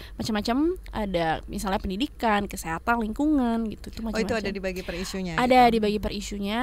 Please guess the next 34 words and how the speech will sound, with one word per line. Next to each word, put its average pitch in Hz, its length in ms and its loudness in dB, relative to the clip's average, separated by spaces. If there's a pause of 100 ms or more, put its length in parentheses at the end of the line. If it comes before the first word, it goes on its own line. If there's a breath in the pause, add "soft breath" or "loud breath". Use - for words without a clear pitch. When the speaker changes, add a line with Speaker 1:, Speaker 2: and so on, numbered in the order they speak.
Speaker 1:
dan 220 240 2
organisasi 208 580 -2
yang 208 80 -4
tergabung 196 400 2
juga 214 380 0
dari 202 260 -4
isu-isu 196 340 -8
tersebut. 208 640 -2 (460 loud breath)
Dan 269 400 2
si - 280 -2
organisasi 220 640 2
juga 254 240 0
akhirnya 214 300 -2
terbantu 240 800 0
untuk 226 260 -4 (580)
memu-, 233 400 0
kemudahan 226 480 2
mendapatkan 233 400 2
relawan 202 640 0
gitu. 196 160 -12
Speaker 2:
Hmm. 196 80 -4
Speaker 1:
Jadi 202 100 0
kayak, 208 320 -2
oh, 277 140 2
ini 269 180 2
orang-orang 202 640 0
yang - 80 -6
udah 202 160 -4
terdaftar 196 560 -4
di 190 160 -6
Indo 202 160 -2
Relawan 185 320 -4
ini 262 240 -2
adalah 220 240 2